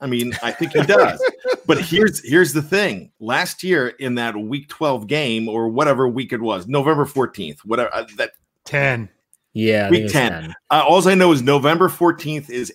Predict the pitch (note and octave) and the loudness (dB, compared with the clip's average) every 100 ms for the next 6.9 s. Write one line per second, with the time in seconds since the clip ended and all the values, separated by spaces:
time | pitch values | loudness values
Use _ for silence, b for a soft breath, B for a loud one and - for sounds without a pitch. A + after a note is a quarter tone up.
0 | - C#3 - D3+ C#3+ A#2+ A#2 B2 A#2+ A2+ | -8 -8 -6 -6 -4 -2 -2 -2 -4 -8
1 | F#2 - C3 C#3+ F#3 F#3+ b b b - | -14 -6 -2 0 0 -2 b b b -6
2 | C#3 B2+ C#3 C#3+ - - A#3+ F3 F2 F#2 | 0 0 2 -2 -2 -6 -4 -4 -4 -6
3 | b b b - F#3+ G3 G3+ F#3+ G3+ G3 | b b b -4 -2 0 -2 -2 -2 0
4 | C3 F2+ - C3+ B2 A2 - F3+ F#3+ G3+ | 0 -2 -6 -6 -4 -4 -4 -4 0 0
5 | G3 D#3+ F#3 G3+ - G#2 E2+ - C#3 E3 | -2 -2 0 0 -4 -6 -6 0 4 6
6 | E3+ E3+ E3 D#3 B2 E3+ E3 G#2 F2+ | 6 4 2 0 0 0 0 -2 -8